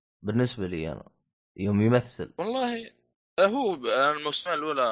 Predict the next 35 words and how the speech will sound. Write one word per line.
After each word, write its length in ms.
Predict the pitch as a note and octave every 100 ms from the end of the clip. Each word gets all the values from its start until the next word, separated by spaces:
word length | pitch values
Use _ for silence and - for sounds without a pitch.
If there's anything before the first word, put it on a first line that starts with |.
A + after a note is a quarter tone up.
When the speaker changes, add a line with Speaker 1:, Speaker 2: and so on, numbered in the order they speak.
| G#2 F2+ F#2
Speaker 2:
عجبني 400 | G#2 C3 A2 F#2
أنا 160 | F#2 D#2+ _ _ _ _ -
على 100 | F#2
التمثيل، 640 | - G2 - - A#2+ A#2
ممكن 280 | D3+ F3 F3
عشان 240 | D3+ E3+ D#3+
إنه 120 | D3
من 160 | C3+
ال-، 240 | A#2 G#2+ - _ _ _ _ C3+
الثاني 160 | A#2+
يعني 440 | G2+ F#2+ F#2+ - -
يجيب 180 | B2 A#2+
لك 80 |
شخصية 340 | - A2 - B2
دير 200 | A2 A2
ديفل 280 | A#2+ A#2 G#2+
أكثر 240 | - A#2+
من 220 | A2+ G#2
إنه 380 | G#2 G2+ F#2 F#2 _ _ _ -
أمريكان. 340 | G2+ - A2 - _ _ _ _
Speaker 1:
ما 320 | G2 F2 D#2
أدري. 340 | C2 - - - _ _ _ -
أم، 640 | A#2+ B2+ C3+ C3+ C3+ C3 - _ D#3 D#3
عموما، 580 | F4 G#4 F3 C#3 D3+ E3+ _ _ _ _ C#3
Speaker 2:
بس 60 |
Speaker 1:
أه، 100 | B2+
Speaker 2:
تعال، 320 | C#3+ A3 A#2 - _ _ _ -
تعال، 140 | -
Speaker 1:
أيوة. 140 | G2+ F#2
Speaker 2:
تعال. 220 | B2 - _ _ _ _ A2+
Speaker 1:
إيه؟ 320 | G#2+ G#2+ _ _ _ _ D3+
Speaker 2:
أنت، 160 | D3+
أنت 280 | F3 D#3 E3
تقول 380 | D3+ F3+ A3+
ال-، 120 | F3+